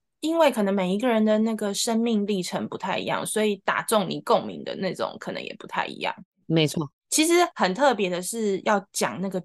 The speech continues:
Speaker 1: 旧的，因为旧的这个，其实我觉得它算是这十个故事里面比较很日常的一个主题，但是我真的好有共鸣。然后很有趣的是，结果我第一个推坑米娅去看的居然是这一集。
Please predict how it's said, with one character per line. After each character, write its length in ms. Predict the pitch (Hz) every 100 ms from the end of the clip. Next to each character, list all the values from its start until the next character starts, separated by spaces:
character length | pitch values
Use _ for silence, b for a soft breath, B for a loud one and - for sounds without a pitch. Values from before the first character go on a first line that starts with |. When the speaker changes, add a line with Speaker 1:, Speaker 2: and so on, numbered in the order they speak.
| -
Speaker 1:
旧 320 | 190 190 131 -
的， 160 | - -
因 140 | 247 262
为 180 | 247 240 B
旧 320 | - 320 240 185
的 180 | 151
这 240 | - 202 190
个， 300 | - 80 -
其 220 | - 196
实 180 | 190 208 -
我 120 | 190
觉 80 | 202
得 60 |
它 100 | 202
算 240 | 240 262 233
是 140 | 240
这 100 | 233
十 240 | 220 -
个 80 | 185
故 160 | 160 202
事 200 | 180 185
里 80 | 151
面 200 | 156 156
比 140 | - 156
较 560 | 214 190 170 160 - - _ - 220
很 160 | 220 185
日 200 | 277 262
常 320 | - - -
的 120 | - -
一 100 | 175
个 420 | - - - - -
主 220 | 185 -
题， 400 | - - - 196 -
但 200 | - 285
是 120 | 269
我 160 | 285 190
真 140 | 180
的 80 | 220
好 300 | - - 285
有 220 | 262 - -
共 240 | 233 156
鸣。 220 | - - - B 370
然 120 | -
后 200 | 285 349 349 B B -
很 160 | 247
有 200 | 339 247
趣 160 | 214 320
的 120 | 262
是， 280 | 254 294 220
结 260 | - 240
果 160 | 277 262
我 140 | 208 180
第 160 | 254
一 60 | 226
个 100 | 202
推 180 | - 202
坑 160 | 214
米 140 | 208 208
娅 180 | 190
去 120 | 160 190
看 200 | 214 180
的 80 | 151
居 120 | -
然 140 | 147
是 80 | 143
这 160 | 151 135
一 80 |
集。 280 | 156 - -